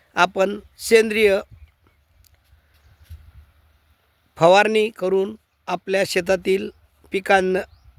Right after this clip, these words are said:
पिकांना विषमुक्त शेती करा आणि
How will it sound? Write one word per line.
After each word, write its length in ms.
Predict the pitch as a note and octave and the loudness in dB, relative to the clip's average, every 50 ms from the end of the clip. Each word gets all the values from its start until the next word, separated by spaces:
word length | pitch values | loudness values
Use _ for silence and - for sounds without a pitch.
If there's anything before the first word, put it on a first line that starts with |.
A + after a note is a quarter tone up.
| - | -12
पिकांना 560 | - F#3 F3+ - F#3+ F#3+ F#3 F3 F3+ F#3 F#3 - - _ _ _ _ _ _ _ | -10 -8 -2 0 0 2 2 0 -2 -2 -4 -8 -14 _ _ _ _ _ _ _
विषमुक्त 580 | F#3+ A#3 A3 - - A3+ G3+ G3 - _ - G3+ F#3 | -4 -2 -2 -2 -2 -4 -4 -4 -4 _ -4 -4 -2
शेती 280 | - F#3+ F3 E3+ F3+ F#3 | -2 -4 -2 -2 -4 -4
करा 320 | F3 - F#3 F#3 F#3+ F#3 - _ _ _ _ | -2 0 0 2 0 0 -4 _ _ _ _
आणि 380 | - E3+ F3 F3+ F#3 F#3+ G#3 | -2 -2 0 0 0 -2 -2